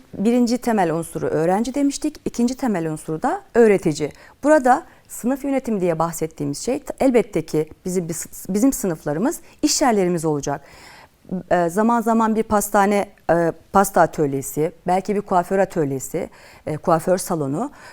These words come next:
e, öğrenme ortamlarımız olacağı için öğrencilerimize, yani çırak ve kalfalarımıza uygun ortamlarda, uygun araç gereçlerle, e, uygun yöntemlerle, e, eğitim öğretim faaliyetlerini yürütmemiz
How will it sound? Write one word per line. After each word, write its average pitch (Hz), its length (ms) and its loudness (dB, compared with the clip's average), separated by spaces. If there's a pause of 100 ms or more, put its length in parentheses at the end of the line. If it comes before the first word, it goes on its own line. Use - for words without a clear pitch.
(100)
e, - 40 -4
öğrenme 226 540 2
ortamlarımız 220 580 0
olacağı 180 360 -2
için 277 280 -4 (300)
öğrencilerimize, 247 1000 2
yani 156 200 -2
çırak 220 320 -2
ve - 60 0
kalfalarımıza 175 720 0
uygun 175 500 2
ortamlarda, 139 800 -2
uygun 196 280 0
araç 214 340 0
gereçlerle, 139 680 -4 (480)
e, 156 100 -2
uygun 214 360 0
yöntemlerle, 202 880 -2 (240)
e, - 80 -4
eğitim 240 420 0
öğretim 170 300 0
faaliyetlerini 175 600 -2
yürütmemiz 226 540 -2